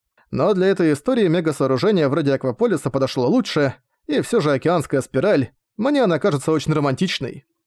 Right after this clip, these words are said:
Построят ли ее при моей жизни? Что ж, в следующем томе наконец начнется третий год обучения. Это последний учебный год для главного героя,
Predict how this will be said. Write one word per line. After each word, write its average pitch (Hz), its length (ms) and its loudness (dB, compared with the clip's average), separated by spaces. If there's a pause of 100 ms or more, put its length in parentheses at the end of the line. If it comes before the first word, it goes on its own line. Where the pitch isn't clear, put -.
Построят 269 480 0
ли 180 100 4
ее 135 220 2
при 285 100 0
моей 143 240 2
жизни? 123 560 -2 (460)
Что 190 300 -2
ж, - 160 -8 (120)
в - 80 -18
следующем 196 460 -2
томе 226 220 0
наконец 156 380 0
начнется 160 440 -2
третий 156 320 0
год 143 160 -2
обучения. 143 680 -2 (260)
Это 135 200 -2
последний 151 500 0
учебный 135 380 0
год 143 180 0
для 135 140 0
главного 135 360 0
героя, 131 540 0